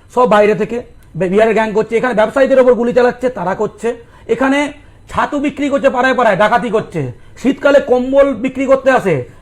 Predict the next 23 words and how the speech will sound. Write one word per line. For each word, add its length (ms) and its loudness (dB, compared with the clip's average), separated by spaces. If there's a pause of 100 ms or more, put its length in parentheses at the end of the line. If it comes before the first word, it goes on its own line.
দেখবেন 260 0
আগেরবারে 500 2
Google-এ 260 -2
সার্চ 220 -2
করুন, 280 -4 (240)
বাংলা 420 2
জুড়ে 240 2
বিভিন্ন 400 0
রকম 200 -4
ডাকাতির 340 -2
ঘটনা 260 -2
ঘটেছে, 260 2
শীতকালে 360 -4
কম্বল 300 -4
বিক্রি 200 -10
করতে 220 -6
এসেছিল। 380 -6 (360)
এই 180 2
যে 120 0
সব 300 -2
জায়গায় 360 0 (340)
তারা 420 2 (300)
বিভিন্ন 380 -2